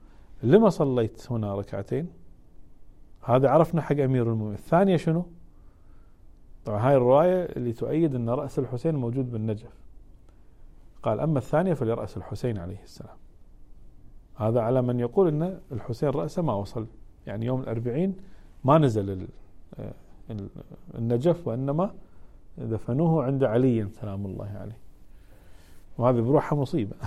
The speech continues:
<laughs> يعني، من مصائب. سبحان الله، الإمام الحسين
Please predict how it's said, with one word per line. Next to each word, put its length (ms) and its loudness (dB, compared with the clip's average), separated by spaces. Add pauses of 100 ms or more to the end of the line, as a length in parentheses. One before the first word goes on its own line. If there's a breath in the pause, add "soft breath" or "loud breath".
<laughs> 200 -2
يعني، 340 -4
من 120 -6
مصائب. 460 -8 (1080 soft breath)
سبحان 440 -2
الله، 280 0 (420 soft breath)
الإمام 300 4
الحسين 600 -2